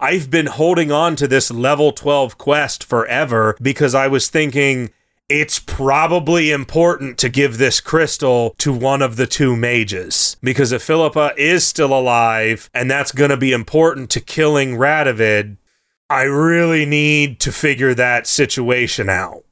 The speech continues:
So I specifically waited to give it to Yennefer, and it wasn't until I had the whole Megascope conversation that I was then able to finally talk to her and say,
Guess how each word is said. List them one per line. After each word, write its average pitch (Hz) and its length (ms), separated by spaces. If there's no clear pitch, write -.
So 143 180
I 143 120
specifically 147 1000
waited 127 720
to 143 120
give 135 300
it 131 380
to 127 680
Yennefer, 123 840
and 139 120
it 131 120
wasn't 143 400
until 147 500
I 123 140
had 135 240
the 131 140
whole 135 200
Megascope 131 680
conversation 123 920
that 113 120
I 117 60
was 113 180
then 127 200
able 120 220
to 113 80
finally 123 360
talk 139 280
to 123 120
her 117 80
and 113 100
say, 117 320